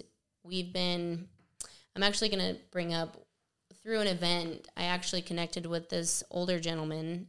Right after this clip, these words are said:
and he was talking about his testimonial and how he had all these health issues, and he's like, "We've just been poisoning our bodies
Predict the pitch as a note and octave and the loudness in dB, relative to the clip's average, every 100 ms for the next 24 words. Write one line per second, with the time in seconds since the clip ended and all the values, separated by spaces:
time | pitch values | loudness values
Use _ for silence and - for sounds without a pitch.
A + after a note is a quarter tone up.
0 | _ - E3 E3 D#3+ D#3+ D#3+ - - - | _ -4 -2 0 -2 -4 -6 -10 -14 -4
1 | F#3 F#3 F3+ F3 - F#3 E3+ F#3 E3+ E3+ | 0 0 2 0 2 2 2 2 0 0
2 | E3 F3+ G3+ - F3 - E3+ E3+ E3 E3+ | 0 0 -4 -2 -2 -2 -2 -2 -4 -4
3 | E3 E3 E3 E3 E3 E3 E3 D#3+ E3 - | -4 -4 -4 -6 -6 -6 -6 -6 -6 -4
4 | E3+ F3+ F3 - E3 E3 F3 E3+ F#3 E3+ | -4 -2 0 0 -2 -4 -4 -6 -4 -4
5 | E3 F3 E3+ F3+ F3+ F3 E3+ F3 E3 E3 | -4 -6 -4 -2 -2 -2 -4 -4 -4 -2
6 | E3+ E3 D#3 D#3 D#3 D#3+ F#3 G3+ - | -2 -2 -2 -2 -2 0 0 0 -6